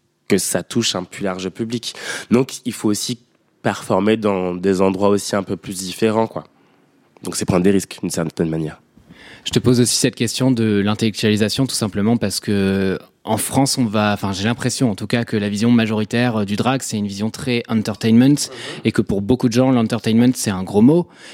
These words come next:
Speaker 2: Et en même temps, ça présente, euh, des limites, tu vois. Enfin, si on a une critique un peu anticapitaliste du truc, forcément, ça, ça peut faire un peu rager, tu vois.
Speaker 1: Ouais.
Speaker 2: Mais, euh, voilà, c'est pour ça que je te pose cette question. Est-ce que pour toi, l'entertainment, typiquement, c'est un gros mot ?
Speaker 1: Non, l'entertainment, c'est pas un gros mot.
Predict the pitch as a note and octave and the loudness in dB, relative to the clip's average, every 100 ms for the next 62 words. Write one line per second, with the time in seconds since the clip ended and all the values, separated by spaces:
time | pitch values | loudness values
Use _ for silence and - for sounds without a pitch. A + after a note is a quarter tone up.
0 | - A#2 A#2 D#3 D#3 C3+ - A#2+ B2 A2 | -4 0 0 0 -2 -4 -4 -2 -2 -4
1 | G#2 G#2 G2+ A2+ B2 C#3+ - A2 A2 G#2+ | -4 -4 -2 0 2 2 0 0 0 2
2 | G#2+ - A#2+ A2 A2 G#2 A2+ - A#2 G#2+ | 0 2 4 4 4 0 -2 -2 -2 0
3 | A#2 A2 A2+ A#2 A2+ A2 A2+ G#2+ G#2 C3+ | 0 0 -2 -4 -4 -2 -2 -2 -2 0
4 | C3 G#2+ - G#2 A#2 G2 F#2 F#2+ G2+ A2+ | 0 -2 0 2 2 2 -4 -4 -2 -2
5 | G2+ G#2 F#2+ G#2+ A2+ D3 - B2+ C#3 - | -2 -4 -2 -2 0 0 0 0 0 -2
6 | - - - - - - - A2+ A2+ A#2 | -10 -10 -12 -16 -18 -10 2 6 6 6
7 | A#2 G#2+ G#2 G#2+ G#2 - A2+ C#3 - B2 | 4 4 2 0 -2 -6 -4 -4 -2 -2
8 | A#2+ A#2+ A#2 - D3+ D#3+ B2 - D3 C3 | -2 -2 -2 0 0 0 0 2 2 2
9 | C#3+ D3 A#2+ A2+ A2 A2+ B2 C3 G#2+ G2+ | 2 2 2 0 2 4 4 2 -2 0
10 | A#2+ B2 F#2+ F#2+ G2 G2 G#2 - _ _ | 0 0 0 2 2 2 2 -4 _ _
11 | - - - - _ _ _ _ _ - | -20 -18 -18 -20 _ _ _ _ _ -20
12 | - - - F3 A3 A#2 - G2+ G#2+ G2+ | -10 -6 2 4 4 2 0 0 2 4
13 | B2+ - - F2+ F2 F2 B2 G3 | 2 0 -2 -2 0 2 4 6